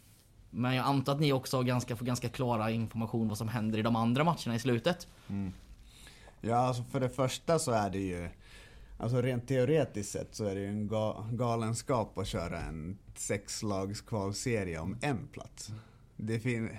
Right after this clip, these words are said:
Speaker 2: det är helt otroligt att det har levt <laughs> in på se-, sista sekunderna de två senaste åren. För oddsen för det är ju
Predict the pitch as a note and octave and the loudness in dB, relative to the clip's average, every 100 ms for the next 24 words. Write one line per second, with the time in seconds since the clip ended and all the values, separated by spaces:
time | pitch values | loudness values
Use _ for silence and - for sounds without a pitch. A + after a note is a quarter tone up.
0 | F#2 A#2 A2+ A#2 A#2+ G#2+ A2+ - C#3+ G#2 | -12 -6 0 2 0 -2 -6 0 0 0
1 | F2 E2 - G#2 G2 G#2 E2 - A#2+ A#2 | -4 -8 -6 -4 -2 -2 -4 -6 -10 -10
2 | - - - - - - - F#2+ - A#2 | -18 -20 -20 -18 -14 -8 -6 -4 -4 -2
3 | C3+ - A2 A#2 G#2+ B2+ A#2+ A#2 G#2+ G#2 | -2 -2 -2 0 0 0 0 -2 -2 0
4 | C3 B2 F2 F2 F#2 F#2+ F#2 G#2 G#2 G2 | 0 0 -2 -6 -4 -4 -6 -6 -4 -2
5 | F#2+ F2 G#2 G2+ A#2 A#2 - - F#2+ E2+ | -2 -2 -4 0 0 0 -4 -4 -4 -4
6 | - - - - - - - C#3+ A#2+ A#2+ | -12 -20 -20 -20 -20 -6 0 2 2 0
7 | G2+ F#2+ G2+ E2+ G2 G#2 | -2 -2 -2 -2 -2 -4